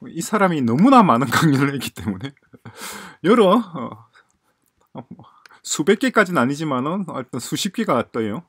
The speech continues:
그러니까 이걸 다 본다는 것이 쉽지는 않겠습니다만은 한번, 음, 볼만합니다.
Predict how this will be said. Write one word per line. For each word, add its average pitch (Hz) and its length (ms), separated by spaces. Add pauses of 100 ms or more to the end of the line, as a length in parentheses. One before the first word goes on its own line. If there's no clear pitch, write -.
그러니까 120 640
이걸 160 240
다 120 160
본다는 156 440
것이 127 280
쉽지는 156 380
않겠습니다만은 120 760 (480)
한번, 151 260 (240)
음, 139 400
볼만합니다. 127 640